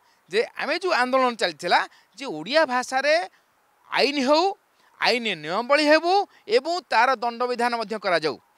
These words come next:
ସେ ଦଣ୍ଡବିଧାନ ବିଧି ବ୍ୟବସ୍ଥା ଯଦି ନ ହେବ, ତାହେଲେ ଏମାନେ ମାନିବେ ନାହିଁ। କିନ୍ତୁ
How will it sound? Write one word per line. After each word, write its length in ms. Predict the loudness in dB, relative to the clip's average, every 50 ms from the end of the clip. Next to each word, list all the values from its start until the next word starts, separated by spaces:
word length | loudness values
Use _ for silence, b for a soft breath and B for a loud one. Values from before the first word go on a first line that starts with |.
| b b b b
ସେ 80 | -6 -6
ଦଣ୍ଡବିଧାନ 680 | -4 -4 -4 -4 -4 -4 -4 -4 -2 0 2 4 4 4 2
ବିଧି 240 | -2 -4 -6 -8 -6
ବ୍ୟବସ୍ଥା 320 | -4 -2 -4 -4 -2 -4 -4
ଯଦି 200 | -4 -4 -6 -6 -6
ନ 140 | -2 2 4 6
ହେବ, 200 | 6 6 4 4 0 0 0 b b b b
ତାହେଲେ 220 | -4 -4 -2 -2 -2
ଏମାନେ 240 | -2 -2 -4 -4 -4 -4
ମାନିବେ 340 | -4 -2 -2 -2 -2 -2
ନାହିଁ। 260 | -2 -4 -2 -2 -4 -4 -6 _ b b b b _ -2
କିନ୍ତୁ 300 | -2 -2 -2 -4 -12